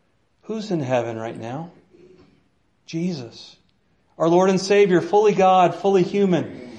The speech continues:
in his humanity is sitting there in the throne room of God, in God's presence. Michelle sang about the glorious truth of one day knowing God face to face.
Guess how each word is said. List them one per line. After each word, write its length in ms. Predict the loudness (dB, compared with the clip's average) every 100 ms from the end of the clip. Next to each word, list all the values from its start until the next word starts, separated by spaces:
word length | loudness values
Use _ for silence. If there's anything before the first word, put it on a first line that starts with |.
| -10
in 240 | -2 0 2
his 300 | 0 0 -2
humanity 680 | -4 2 2 4 2 0 2
is 340 | 2 2 -2
sitting 380 | 0 2 2 4
there 340 | 4 6 6
in 200 | 4 2
the 120 | 0 -2
throne 640 | -6 -4 0 2 0 0
room 300 | 0 0 2
of 200 | 0 0
God, 520 | 0 4 4 2 -2 -10 _ _ -20 -4
in 300 | 2 2 2
God's 440 | 4 4 4 0 -4
presence. 760 | 0 2 4 0 -6 -10 -18 -20 _ _ _ _ _ _ _ _
Michelle 420 | -8 -6 0 2 2
sang 460 | 0 0 0 0
about 340 | -2 0 -2 -4
the 80 |
glorious 760 | -6 -6 0 4 4 4 2 -2
truth 440 | -4 0 2 2 2
of 320 | -2 -4 -10
one 460 | -4 0 0 0
day 280 | 0 2 0
knowing 600 | 0 2 2 0 -2 -2
God 440 | 2 2 2 0 0
face 340 | 0 2 0
to 120 | -6
face. 500 | -2 0 0 -4 -12